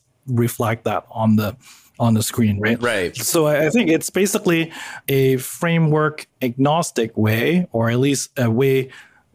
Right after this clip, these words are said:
Speaker 1: to express that kind of reactivity that has adapters in, like, the,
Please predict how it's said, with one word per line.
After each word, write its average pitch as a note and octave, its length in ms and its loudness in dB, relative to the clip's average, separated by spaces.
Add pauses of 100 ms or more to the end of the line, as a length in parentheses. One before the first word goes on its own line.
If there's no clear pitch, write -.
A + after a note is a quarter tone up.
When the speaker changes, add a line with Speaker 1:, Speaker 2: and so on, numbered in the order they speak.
(240)
Speaker 1:
to B2+ 320 0
express C#3+ 760 -4 (480)
that C#3+ 380 -4
kind D3 160 0
of B2+ 60 2
reactivity B2 840 0 (240)
that C#3 220 -2
has C3 220 -2
adapters A2+ 640 -4
in, E2+ 200 -6
like, F2 220 -6
the, D2 260 -8